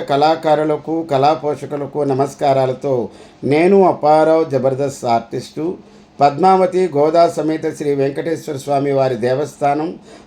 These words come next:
పదమూడవ వార్షిక బ్రహ్మోత్సవాల సందర్భంగా పల్నాడు జిల్లా రాజుపాలెం గ్రామంలో గొప్ప ఉచిత పౌరాణిక నాటకాలు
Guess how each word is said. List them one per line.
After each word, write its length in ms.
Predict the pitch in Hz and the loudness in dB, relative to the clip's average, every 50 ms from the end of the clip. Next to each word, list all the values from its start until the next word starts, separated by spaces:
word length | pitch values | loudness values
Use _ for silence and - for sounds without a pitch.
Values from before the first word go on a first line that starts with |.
| - _ - | -10 _ 2
పదమూడవ 580 | 143 139 - - 208 214 208 202 202 196 180 165 | 2 4 4 4 2 2 2 2 2 4 4 4
వార్షిక 340 | 160 160 156 - - - 175 156 | 4 2 2 -2 -4 -4 -4 -2
బ్రహ్మోత్సవాల 720 | - 139 139 143 156 170 180 170 - 175 165 151 147 143 | 0 0 0 2 2 0 -2 -4 -4 -2 0 0 0 0
సందర్భంగా 840 | 135 135 135 127 147 139 135 131 139 139 139 143 147 165 180 208 - - - - _ _ - | -4 -6 -4 -2 -2 -2 -2 -2 -4 -2 0 2 0 0 0 -4 -10 -18 -20 -20 _ _ 0
పల్నాడు 400 | 139 147 165 180 185 190 185 180 | 2 4 4 4 4 4 4 2
జిల్లా 400 | 151 131 156 156 156 160 160 160 | 0 -2 0 2 4 4 4 4
రాజుపాలెం 680 | 147 139 143 143 139 165 147 147 156 147 147 147 143 131 135 | 4 4 4 2 2 -2 -2 0 0 0 0 -2 -2 0 0
గ్రామంలో 440 | 131 131 139 143 147 147 147 143 135 107 113 | 0 2 2 0 0 0 0 -2 -2 0 -2
గొప్ప 240 | 143 139 - - 170 | -2 -2 -2 -2 -2
ఉచిత 400 | 156 143 135 131 - 165 151 - | -2 -2 -2 -4 -8 -8 -6 -4
పౌరాణిక 580 | 147 - 123 127 135 143 151 156 156 156 - 147 | -4 -2 -2 0 0 2 2 0 0 -2 -4 -4
నాటకాలు 600 | 139 135 131 123 135 - - 135 131 123 120 | -4 -4 -4 -4 -6 -4 -4 -4 -2 -2 -4